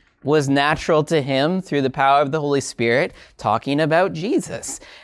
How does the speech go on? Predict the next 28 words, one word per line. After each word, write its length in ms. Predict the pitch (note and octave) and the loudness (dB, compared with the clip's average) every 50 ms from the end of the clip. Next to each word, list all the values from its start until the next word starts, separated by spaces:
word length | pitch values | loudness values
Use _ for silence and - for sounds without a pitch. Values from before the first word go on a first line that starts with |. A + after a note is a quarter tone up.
| _ _ _ | _ _ _
And 360 | - D#3+ E3+ F3+ F3+ F3+ F3+ | 0 2 2 2 2 2 2
that 180 | F3+ F#3 G3 E3 | 2 2 2 2
got 220 | E3+ E3+ F3 F#3+ | 2 2 2 2
him 120 | G#3+ A3+ G#3+ | 2 0 0
into 220 | G3 G3 F#3+ B3 | -2 -2 0 0
a 80 | A#3+ G3 | 0 2
little 220 | F3 E3+ D#3+ F3 | 2 2 2 2
bit 160 | E3+ G3 G3+ | 2 2 0
of 100 | A3 G#3 | 0 -2
trouble 400 | - - A#3 C4 B3+ G#3 G3+ A3 | -2 -2 0 0 2 2 2 2
because 400 | G3+ F#3+ F#3+ F3+ F3+ F3 F3+ E3 - | 2 2 0 0 0 0 0 -2 -2
in 180 | - F#3+ F#3+ G3 | -2 -2 -2 0
some 180 | - G#3 G3 F#3+ | 0 0 0 2
of 140 | F#3+ E3+ | 0 0
these 180 | E3 F3+ F3+ E3+ | 0 0 -2 -2
synagogues, 760 | - - G#3+ A#3 A#3+ A3+ E3+ D3 C#3 B2 B2 B2+ D3+ E3+ - - - - - _ | -2 -2 0 0 2 2 2 2 2 2 2 2 0 0 -4 -8 -14 -20 -14 _
there 400 | - E3+ F3 E3 E3+ E3+ D3+ - - _ _ | 2 2 4 4 4 2 0 -4 -10 _ _
might 320 | D3+ D3+ D3 D3 D#3 F3 G3+ | -4 0 2 2 2 2 2
have 120 | G3+ E3 | 2 2
been 200 | D#3 D3 D3 D3 | 0 0 0 0
people 320 | D3 E3 D3+ C#3+ E3 D#3 | 0 0 0 0 0 0
who 140 | C#3 D#3+ D3 C#3+ | 0 0 0 0
believed 340 | C#3+ C#3+ C#3+ C#3+ C#3 C3 | 0 0 0 0 0 0
Jesus 640 | B2 A#2+ C#3 C#3 C3 B2+ B2+ C#3 C3+ C#3 D3+ - - - | -2 0 0 0 0 0 0 0 0 0 0 -2 -6 -6
was 460 | - - C3 C#3 C#3 C#3 C#3+ C#3 C#3 | -6 -4 0 0 2 2 2 0 0
now 400 | C3+ C3 C3+ C3+ C3+ C3+ C3 C#3+ C#3+ | 0 0 2 2 2 4 2 2 2
that 280 | B2+ C3 C3+ C#3 A2+ | 2 2 2 2 2
Messiah 800 | C3+ C#3 C3+ - - - C#3 A#2+ A#2+ A2 A#2 A#2+ A#2+ C#3 D#3+ F3 | 2 0 0 0 0 2 2 2 2 2 2 2 2 2 2 0